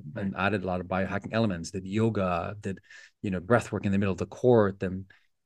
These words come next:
Speaker 2: and it was a calling for me. It was something that I was passionate about. And so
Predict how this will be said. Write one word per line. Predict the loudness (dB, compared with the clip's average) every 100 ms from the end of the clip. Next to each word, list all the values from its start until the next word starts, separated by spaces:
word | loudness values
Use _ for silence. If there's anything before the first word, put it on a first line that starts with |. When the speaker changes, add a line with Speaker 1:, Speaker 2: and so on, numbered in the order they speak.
| _ _
Speaker 2:
and | -2 0 0 0
it | -4 -2
was | -2
a | 0
calling | 2 2 2
for | -2
me. | -10 -12 -12
It | -10
was | -8 -6
something | -4 -4 -4 0
that | 0 0 -4 _ _ _ _ _ _
I | -6
was |
passionate | 0 0 2 -2 -2
about. | -4
And | -4 -4
so | 0 0 -2